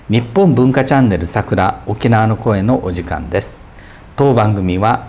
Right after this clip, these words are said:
二千人委員会友の会、共産広告広告主、総ティービーをご覧いただいている皆様のご支援で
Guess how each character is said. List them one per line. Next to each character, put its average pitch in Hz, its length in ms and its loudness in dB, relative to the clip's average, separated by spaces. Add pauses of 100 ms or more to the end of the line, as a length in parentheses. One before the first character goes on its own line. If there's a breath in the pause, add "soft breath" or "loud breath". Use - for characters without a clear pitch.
二 107 160 -2
千 160 360 2
人 147 340 0
委 131 60 2
員 107 180 2
会 80 320 -6 (100)
友 131 220 2
の 82 100 -4
会、 76 320 -6 (480 loud breath)
共 147 220 2
産 143 320 2
広 123 240 0
告 113 520 -2
広 120 280 0
告 - 240 -6
主、 95 440 -6 (300 loud breath)
総 170 340 2
テ 156 300 2
ィ - 0 -
ー 143 60 0
ビ 143 180 4
ー 156 80 4
を 143 120 2
ご 113 120 0
覧 117 260 2
い 104 60 -6
た 110 160 2
だ 107 160 2
い 98 80 -2
て 104 220 0
い - 20 0
る 107 140 0
皆 113 260 0
様 95 260 -2
の 76 120 -8
ご 104 160 -4
支 - 160 -4
援 101 240 -2
で 135 200 -2